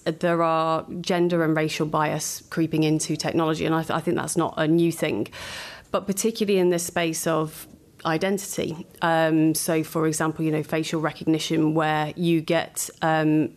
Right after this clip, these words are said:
error rates of thirty-five percent, increases of, of thirty-five percent when you get to a female face of colour. So there was a gr-, group of us, um, Pam Dingle from Microsoft, Colette D'Alessandro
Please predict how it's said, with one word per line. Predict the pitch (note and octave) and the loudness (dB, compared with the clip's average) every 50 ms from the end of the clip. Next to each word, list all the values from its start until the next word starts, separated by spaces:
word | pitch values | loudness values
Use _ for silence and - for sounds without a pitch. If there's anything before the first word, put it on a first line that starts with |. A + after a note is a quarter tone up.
| - - | -6 -6
error | F3 F3 F3+ E3+ | -2 0 0 0
rates | D#3+ E3 D#3+ D#3 - - | 2 0 0 -2 -2 -6
of | E3+ - | -6 -2
thirty-five | - D#3 D#3 - - - - D#3+ D#3 D3+ - | -2 -2 -2 -2 -4 -4 -2 -2 -2 -2 -4
percent, | - D#3+ - - D#3+ E3 - - - - | -6 -6 -4 -2 -2 -2 -2 -4 -8 -8
increases | E3 D#3 - - D#3+ D#3+ - F#3+ F3 | -8 -6 -4 -4 -4 -4 -6 -4 -6
of, | E3 E3 - - - | -6 -6 -6 -12 -14
of | E3+ | -14
thirty-five | - - E3 D3 - E3+ - - D#3+ D3+ D3 - | -6 -4 -4 -4 -4 -6 -4 -4 -4 -4 -4 -6
percent | D#3+ - - D#3+ D3+ D3 - - - - - - - - | -6 -2 -2 -2 -2 -2 -4 -8 -12 -14 -16 -16 -16 -2
when | - F3+ F3 E3+ | 0 2 4 4
you | E3+ E3 | 4 2
get | E3+ D#3 - - | 0 -2 -2 -2
to | - F3+ | -4 -4
a | D#3+ | -6
female | - - E3+ E3 E3 D#3+ D#3 D#3 | -2 0 2 2 2 2 0 -2
face | - - D3 D3+ D#3 - | -2 -4 -4 -4 -4 -6
of | E3+ - | -8 -8
colour. | - - F3 D#3 - D#3+ - _ _ _ - - - | -4 -2 -2 -2 -2 -6 -12 _ _ _ -14 -8 -6
So | - - G3 | -2 -2 0
there | F#3+ | 0
was | F#3+ F3+ | 0 0
a | G3+ F#3+ | 0 0
gr-, | A3 A3 A3 - | 0 -2 -2 -2
group | G#3 A#3+ A#3 A3+ A#3 | 0 0 0 0 0
of | A3+ G3+ | -2 0
us, | G#3+ G#3+ G#3 G3+ - - - - | 0 0 0 -2 -4 -6 -4 -2
um, | F#3+ E3+ D#3+ D#3+ D#3+ D#3+ | 0 0 2 2 0 -2
Pam | D#3+ - - F#3+ F#3+ | -2 -2 -2 -2 0
Dingle | F#3 F#3 F#3 F#3 F3 F3+ F3 | 0 2 2 2 2 0 0
from | F3 - F3+ D#3+ E3 D#3+ D#3+ E3 | 0 -2 0 0 2 0 0 -2
Microsoft, | - E3 F3 F3+ F3+ F#3 - - F#3 F3+ F3+ - - - - - - - - - - - - - _ | -2 -2 -2 -2 -2 -4 -2 0 0 0 -2 -4 -8 -10 -10 -10 -16 -16 -16 -16 -16 -18 -20 -14 _
Colette | - F#3 F3+ F3+ - - | -2 0 0 0 0 0
D'Alessandro | - F3 E3+ E3 - - E3+ E3 E3 D#3+ E3 E3+ E3 E3 E3 D#3+ D#3+ | -2 -2 -2 0 0 0 2 2 2 2 2 2 2 2 2 0 -2